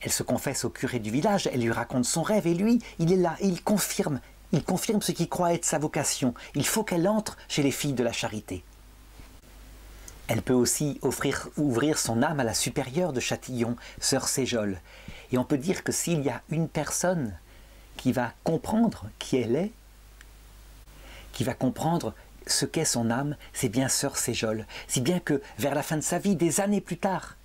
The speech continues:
tout le temps, elle dira aux sœurs qui sont autour d'elle, alors que personne ne sait qui a eu, parmi les sœurs, l'apparition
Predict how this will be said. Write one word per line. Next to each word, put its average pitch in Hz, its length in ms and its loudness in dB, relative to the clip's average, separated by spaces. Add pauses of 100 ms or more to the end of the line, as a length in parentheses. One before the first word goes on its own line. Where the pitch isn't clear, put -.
(420)
tout 240 100 2
le 196 60 2
temps, 165 300 -2
elle 117 140 -2
dira 131 360 0 (140)
aux 127 100 2
sœurs - 260 0
qui 127 100 -4
sont 127 220 -2
autour - 240 -2
d'elle, 180 180 4
alors 139 260 0
que 127 180 0 (240)
personne 147 380 0
ne 127 100 4
sait 202 340 0 (320)
qui 156 260 -2
a 123 220 -2
eu, 240 220 6 (120)
parmi 123 240 -2
les 131 100 2
sœurs, - 400 0 (180)
l'apparition 139 640 0